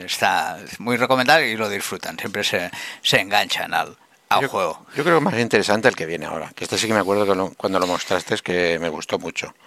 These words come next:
Speaker 2: Sobre
Speaker 1: Sí.
Speaker 2: todo por el estilo ilustrativo que tiene a nivel gráfico.
Speaker 1: Mm, que ya hay, yo tengo el primero, es, eh, Inventos. Y de este ya hay tres. Yo tengo la
Speaker 2: Petton's Invention.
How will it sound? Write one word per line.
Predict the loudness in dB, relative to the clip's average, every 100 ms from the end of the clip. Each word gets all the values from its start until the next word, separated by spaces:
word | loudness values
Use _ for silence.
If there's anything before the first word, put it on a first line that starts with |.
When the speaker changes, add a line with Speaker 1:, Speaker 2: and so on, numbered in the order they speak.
| -20 -10
Speaker 2:
Sobre | 2
Speaker 1:
Sí. | 4
Speaker 2:
todo | 4
por | 4 4
el | 4
estilo | 0 0 4 6 6
ilustrativo | 4 2 -2 0 2 0 0 -4
que | -2 0
tiene | 0 0 -2 -4 -10 -6
a | -2
nivel | 2 2
gráfico. | 4 4 4 -2 -8 -10 -8
Speaker 1:
Mm, | -4 -4 -2 0
que | 4
ya | 8 10
hay, | 10 8 2 -2 _ -20 0
yo | 2 4
tengo | 4
el | 2
primero, | 2 4 6 6 4
es, | 4 4 2
eh, | 0 2 2 2
Inventos. | -2 0 0 0 -2 -2 -2 -6 -16 _ -20 -20 -18 -16 -16 -4
Y | 2
de | 2
este | 2 2 4
ya | 6 6
hay | 4 2 2 0 -2 _
tres. | 4 4 4 0 -2 -6 _ _ -20 -20 -20 _
Yo | -6
tengo | -4 2 6
la | 6 6
Speaker 2:
Petton's | 6 6 6 -2 0
Invention. | -2 0 2 2 0 -8 -14